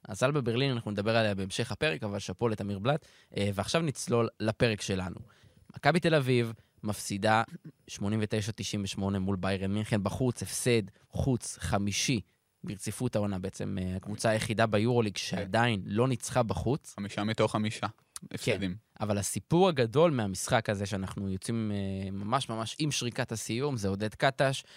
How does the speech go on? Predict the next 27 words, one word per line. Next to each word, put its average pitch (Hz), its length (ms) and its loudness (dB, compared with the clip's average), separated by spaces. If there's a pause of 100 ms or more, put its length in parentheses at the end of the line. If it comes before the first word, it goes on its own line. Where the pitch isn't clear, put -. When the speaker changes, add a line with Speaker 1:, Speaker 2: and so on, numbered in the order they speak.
(140)
Speaker 1:
שעכשיו 175 280 -4
מתחילים 170 280 -2
לדבר 147 320 4
על 143 100 4
זה, 131 240 2 (280)
שהמעמד 113 400 0
שלו 131 180 2
מתערער, 120 540 0 (280)
ובא 113 1000 2
לי 175 80 4
שנתחיל 131 720 0
בזה, 113 340 0 (380)
בעודד 110 420 -2
קטש, 113 520 0 (100)
מה 123 140 2
אתם 123 300 0
חושבים 110 420 -2
שמכבי 110 340 -2
תל 117 120 2
אביב 107 160 -2
צריכה 117 320 0
לעשות, 156 320 4
ומה 143 140 2 (200)
אתם - 100 -10
חושבים 127 240 -4
שהיא 127 160 -2
תעשה 110 360 2